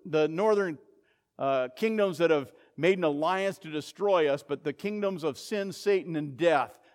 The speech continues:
that have made an alliance to destroy your soul.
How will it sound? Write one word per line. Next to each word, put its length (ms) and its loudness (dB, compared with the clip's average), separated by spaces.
that 120 0
have 100 -2
made 180 0
an 120 -4
alliance 680 -2
to 120 -10
destroy 500 -4
your 200 -4
soul. 580 -10